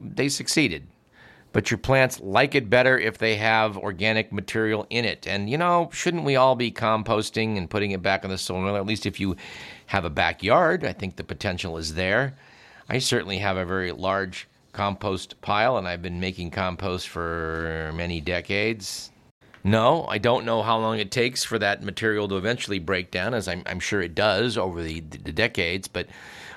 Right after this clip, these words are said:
boy, if we could slow the process down, and I guess, you know, imitate, uh, a log that's been laying out in the forest and eventually does oxidize and break down and return to, you know, C O two and water, but it, you know, might take centuries.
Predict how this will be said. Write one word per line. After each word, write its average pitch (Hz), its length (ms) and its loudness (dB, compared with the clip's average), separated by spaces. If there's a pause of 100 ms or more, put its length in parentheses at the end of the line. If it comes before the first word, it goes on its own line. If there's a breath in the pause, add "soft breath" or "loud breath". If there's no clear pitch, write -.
boy, 123 280 6
if 87 100 -8
we 123 60 2
could 117 140 -2
slow 139 260 4
the 131 80 2
process 123 520 4
down, 90 480 0 (560)
and 95 160 2
I 101 80 2
guess, 101 400 0
you 113 60 -2
know, 98 200 -2
imitate, 120 680 2
uh, 95 200 2
a 104 80 4
log 101 640 6
that's 82 180 -8
been 87 220 -2
laying 92 260 2
out 90 140 2
in 90 80 -8
the 85 60 -4
forest 85 440 -4
and 107 80 0
eventually 117 480 2
does 104 340 2
oxidize 90 720 0
and 85 160 -4
break 87 280 -2
down 95 460 -2 (420 loud breath)
and 92 140 0
return 95 440 0
to, 85 340 -2
you 95 80 0
know, 104 160 -4
C 98 260 0
O 87 100 0
two 87 260 -2
and 78 120 -4
water, 85 340 0
but 95 220 -2
it, - 120 -8
you - 60 -2
know, 107 100 2
might 101 240 -2
take 101 200 -2
centuries. 117 760 0